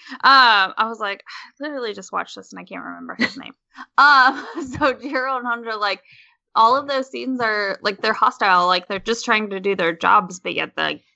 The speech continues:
they're being, like, super restricted. And then there's, like, the one scene with Honjo and he's, like, he's so, like, frustrated and mad and he's like, "I need to smoke a cigarette." And then he, like, just picks up one that's already been, like, smoked and he's like, "This'll do it." Then he, like, throws things and he's like,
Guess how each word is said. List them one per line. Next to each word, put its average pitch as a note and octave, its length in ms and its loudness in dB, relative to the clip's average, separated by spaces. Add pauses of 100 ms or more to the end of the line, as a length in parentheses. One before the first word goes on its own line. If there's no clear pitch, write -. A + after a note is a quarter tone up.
they're F3+ 320 -2 (280)
being, A3+ 280 4
like, F#3 200 0
super A3+ 300 -2
restricted. B3 680 0
And G#3+ 100 0
then G#3 160 4
there's, G#3 240 0
like, G3 200 0
the G3+ 100 0
one F#3+ 220 0
scene G#3 180 -6
with G3 120 -2
Honjo G3 480 2
and G3 100 0
he's, F#3+ 380 -4 (480)
like, F#3+ 180 2
he's A3+ 340 -4
so, A#3 200 4
like, A3 260 0
frustrated G3 600 -2
and E3 220 -6
mad E3 560 4
and F3 180 -4
he's F3+ 240 -10
like, E3+ 340 2
"I F#3+ 80 -2
need A3+ 180 -2
to A3 80 -2
smoke A3 280 -2
a G#3+ 40 -6
cigarette." G3+ 640 2
And G3 120 0
then G3 180 0
he, F#3+ 140 0
like, F3 260 2 (240)
just A#3+ 220 -2 (220)
picks C4+ 220 -2
up C#4 160 0
one A3+ 160 2
that's A#3 180 -6
already G#3 260 2
been, G3+ 260 -6 (240)
like, G3 280 -2 (280)
smoked A#3+ 600 0
and A#3 100 0
he's A3+ 220 0
like, F#3 420 0
"This'll A#3 320 2
do G#3+ 200 4
it." G#3+ 140 2
Then G#3+ 120 4
he, A3+ 100 4
like, F#3 160 4
throws A#3 400 0
things A3+ 340 2
and G#3+ 80 -2
he's G#3+ 180 -2
like, G#3 340 4